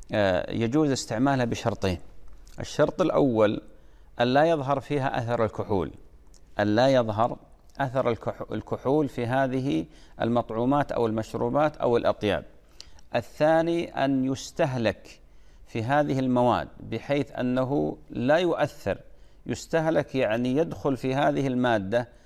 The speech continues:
مثل الدواء، مثل الطيب، مثل ال-، الأكل، مثل الشرب، بحيث أنه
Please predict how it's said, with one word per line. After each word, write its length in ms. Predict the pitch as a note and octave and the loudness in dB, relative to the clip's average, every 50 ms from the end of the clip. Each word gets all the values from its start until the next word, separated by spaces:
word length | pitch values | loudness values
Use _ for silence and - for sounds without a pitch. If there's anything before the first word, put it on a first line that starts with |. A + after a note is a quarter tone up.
| - - | -18 -10
مثل 240 | - - - C3 A#2+ | -8 -4 -2 -2 -2
الدواء، 520 | A#2 G#2 G#2 G#2+ A#2 A#2 A#2 A2+ A2+ A2+ A2 | -2 0 2 2 4 6 6 6 6 4 2
مثل 260 | A2+ A2+ - A2 A#2 | 0 -4 -4 -2 -4
الطيب، 520 | A2+ - - - A#2 A#2 A#2 A#2 A2+ A2 | -4 -2 -4 -4 -2 0 0 -2 -2 -2
مثل 300 | A2+ A#2 G2+ A#2+ A2+ A2+ | -4 -6 -6 -4 -4 -2
ال-، 220 | A2+ A2 A2 G#2+ A2 | -2 -2 0 0 2
الأكل، 680 | A2 G#2+ G#2+ G2+ - - B2+ - - A#2+ A#2 A2+ - - - - - - - - | 2 2 0 0 -2 -2 -2 0 0 0 0 -2 -4 -8 -12 -20 -20 -20 -14 -10
مثل 240 | - A#2+ A2+ B2 | -8 -6 -4 -4
الشرب، 380 | A#2+ - - - B2+ B2+ A#2+ - - - - - - - - - | -4 -4 -2 0 0 0 0 -2 -6 -14 -20 -20 -20 -18 -16 -6
بحيث 260 | - - D3 C#3+ C3 | 0 2 2 2 2
أنه 460 | - D3 C#3+ C#3 C#3+ C3+ C#3 C3+ | 0 0 0 2 0 0 0 -2